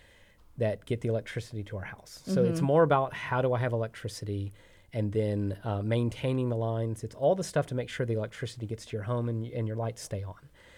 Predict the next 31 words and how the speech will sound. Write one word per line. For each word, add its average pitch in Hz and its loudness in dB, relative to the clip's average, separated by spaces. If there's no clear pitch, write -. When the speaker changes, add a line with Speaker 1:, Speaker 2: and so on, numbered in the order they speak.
Speaker 1:
And 135 2
so 151 6
for 151 4
that, 190 4
we, 165 4
we 127 0
understandably 113 -2
pay 107 -6
a 107 -2
fee 190 -2
for 113 -6
that. 95 -8
And 165 8
it's 165 4
on 175 8
everybody's 147 8
bill, 123 8
and 143 6
a - 2
lot 123 4
of 123 -4
times 123 0
they'll 113 4
kinda 113 -2
call 123 2
it 113 2
out 110 2
in 110 2
a 101 -2
line 117 -2
item, 107 -4